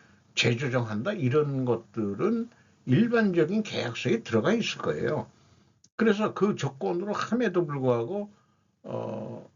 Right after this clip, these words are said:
주택 하나 깨끗이 한번 재건축해서 마련해 보자는 시민의 입장에서는, 아니, 돈이 어디서 나와, 돈이. 또 은행빚을 져야 되는데,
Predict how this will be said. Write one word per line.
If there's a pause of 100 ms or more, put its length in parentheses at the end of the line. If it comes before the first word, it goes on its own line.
(500)
주택
하나
깨끗이
한번 (300)
재건축해서
마련해
보자는
시민의
입장에서는, (560)
아니,
돈이
어디서
나와,
돈이.
또
은행빚을
져야
되는데,